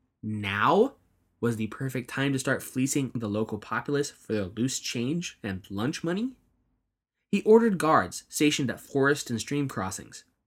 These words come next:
disallowing commoners and even his own soldiers from cutting firewood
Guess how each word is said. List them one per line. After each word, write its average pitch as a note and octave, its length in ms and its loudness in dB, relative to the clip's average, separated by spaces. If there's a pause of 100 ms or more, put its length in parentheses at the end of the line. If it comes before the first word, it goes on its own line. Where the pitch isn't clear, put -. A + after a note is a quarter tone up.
disallowing A#2 500 -2
commoners C3 500 0 (200)
and B2+ 320 -2
even F#3 240 2
his D3 240 -2
own D#3+ 180 2
soldiers D3 480 2
from G2 220 -10
cutting G2+ 280 -6
firewood D#3 560 4